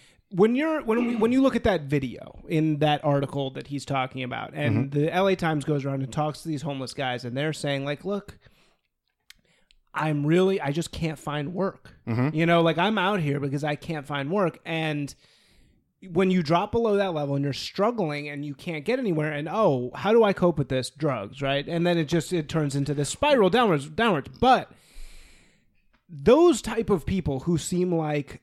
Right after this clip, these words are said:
Speaker 1: maybe, uh, they can be saved at some level, or, or they can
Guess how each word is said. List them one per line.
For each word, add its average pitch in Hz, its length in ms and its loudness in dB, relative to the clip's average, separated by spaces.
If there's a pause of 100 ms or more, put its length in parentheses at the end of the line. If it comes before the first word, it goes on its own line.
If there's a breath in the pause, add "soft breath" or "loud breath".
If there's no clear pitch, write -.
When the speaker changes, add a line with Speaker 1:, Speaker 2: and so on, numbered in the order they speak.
Speaker 1:
maybe, 147 1040 2 (540)
uh, 135 440 0
they 139 460 0 (100)
can 190 320 2
be 151 140 0
saved - 640 -4
at 139 160 -4
some 147 320 2
level, 127 320 -4
or, 147 220 0
or 175 300 6
they 170 200 4
can 190 640 0